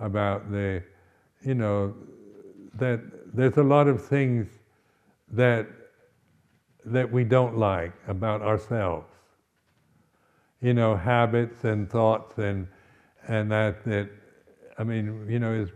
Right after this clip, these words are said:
as critical as we can be of others, we're usually even more so about ourselves. So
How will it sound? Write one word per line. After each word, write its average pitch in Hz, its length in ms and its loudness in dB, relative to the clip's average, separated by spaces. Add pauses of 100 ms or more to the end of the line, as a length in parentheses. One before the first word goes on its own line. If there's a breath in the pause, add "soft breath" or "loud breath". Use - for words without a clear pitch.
(160)
as 113 160 -2
critical 151 600 2
as 104 100 -2
we 120 180 -2
can 104 200 -4
be 113 120 -2
of 107 100 -2
others, 107 340 0
we're 101 160 -4
usually 104 380 -4
even 98 220 -6
more 110 360 -4
so 85 200 -4
about 87 260 -8
ourselves. 85 600 -10
So 101 240 -6